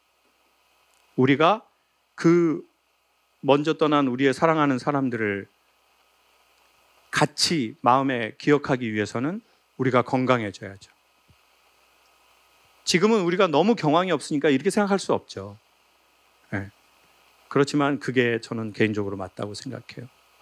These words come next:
어머니를 오래 기억할 수 있도록, 어, 세 따님들이 슬픔을 밖으로 꺼내고 시간이 지나서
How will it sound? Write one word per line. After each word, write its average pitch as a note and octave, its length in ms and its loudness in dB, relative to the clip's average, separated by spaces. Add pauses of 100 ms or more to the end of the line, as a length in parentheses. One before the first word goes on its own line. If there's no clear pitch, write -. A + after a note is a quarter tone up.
(760)
어머니를 A#2 680 2
오래 A#2 200 0
기억할 A2+ 380 -4
수 - 180 -6
있도록, C3+ 480 -2 (840)
어, G2+ 360 -6 (800)
세 - 220 0
따님들이 C#3+ 800 -2 (300)
슬픔을 C3+ 420 0
밖으로 A2+ 360 0
꺼내고 C3+ 540 0 (220)
시간이 C3 380 0
지나서 A2+ 500 -2